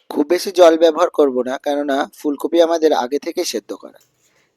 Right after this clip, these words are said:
দেখতেই পাচ্ছেন মশলাটি আমাদের সুন্দরভাবে ফুটে উঠেছে।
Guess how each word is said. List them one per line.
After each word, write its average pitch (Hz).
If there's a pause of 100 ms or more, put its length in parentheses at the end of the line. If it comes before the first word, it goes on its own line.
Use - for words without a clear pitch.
দেখতেই 131
পাচ্ছেন 165
মশলাটি 151
আমাদের 147 (300)
সুন্দরভাবে 165
ফুটে 123
উঠেছে। -